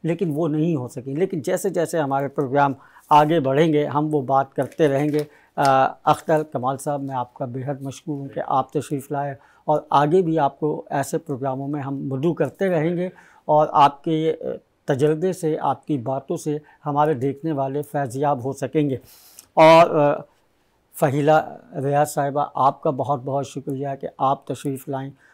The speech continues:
और हमें उम्मीद है, हमारे देखने वालों को उम्मीद है कि आप आएंगी और मज़ीद, अ, इसके हवाले से और बहुत सी, अ, मुफीद आप मशवरे भी देंगी और बातें भी करेंगी। यासिर शाह साहब, जाते जाते मैं आपका भी शुक्रिया अदा करूँगा और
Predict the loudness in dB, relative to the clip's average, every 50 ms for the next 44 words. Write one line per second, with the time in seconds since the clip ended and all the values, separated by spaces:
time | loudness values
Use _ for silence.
0 | _ _ -2 0 0 0 -2 -2 -2 -2 -2 -2 2 4 6 6 6 6 2 -2
1 | -6 -8 -12 -16 -14 -12 -6 -2 -2 -2 -2 -2 -2 -2 -4 -4 -4 -6 -4 0
2 | 0 0 0 -2 -6 -4 -4 -4 -2 -2 -2 -4 -2 0 -2 0 0 -2 -2 0
3 | 2 2 2 2 2 0 -2 0 0 0 0 0 -2 -4 -6 -12 -20 _ -6 _
4 | -2 0 0 0 -2 -2 0 2 4 4 4 2 0 -4 -2 -2 -2 -2 -4 -4
5 | -6 -6 -4 0 0 0 2 2 2 0 2 2 0 0 -2 -4 -6 -6 -4 2
6 | 4 6 6 6 4 0 2 2 2 2 2 -2 -4 -6 -6 -8 -16 -20 -20 _
7 | 0 2 2 2 2 2 0 0 2 2 2 2 0 -4 -2 2 2 2 2 0
8 | -4 -6 0 0 0 2 2 0 -2 -2 -2 -2 -2 -2 -2 -4 -6 -6 -2 -2
9 | -2 0 2 2 2 2 0 -2 0 0 -2 0 0 2 2 2 2 0 -4 -10
10 | -16 _ _ -20 -20 -20 -20 -20 -20 _ _ 0 4 4 4 6 6 4 4 4
11 | 4 4 4 4 4 0 0 0 _ _ _ _ _ _ _ _ _ _ -8 4
12 | 6 6 6 6 6 2 4 4 4 2 2 0 -4 -4 -4 -6 -8 -8 -6 -2
13 | 0 0 0 0 0 -2 -2 -2 -2 -4 -6 -8 -6 -4 -2 0 0 0 0 0
14 | -2 -4 -4 -6 -6 -6 -6 -8 -6 -6 -6 -4 -4 -2 -2 -2 -4 -6